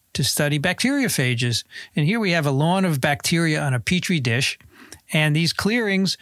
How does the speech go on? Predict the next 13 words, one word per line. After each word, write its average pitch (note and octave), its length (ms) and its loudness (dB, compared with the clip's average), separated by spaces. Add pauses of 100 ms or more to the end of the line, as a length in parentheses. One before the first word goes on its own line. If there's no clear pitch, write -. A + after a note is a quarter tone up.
(140)
are - 100 0
plaques - 460 0
caused D#3 400 -2
by D3+ 260 0
the C#3 80 -2
bacteriophages D#3 960 0
which C#3+ 160 -4
have C3+ 220 -2
killed G3+ 420 0
and D3+ 140 0
lysed D3 440 0
the C#3 60 -4
bacteria. B2 680 -4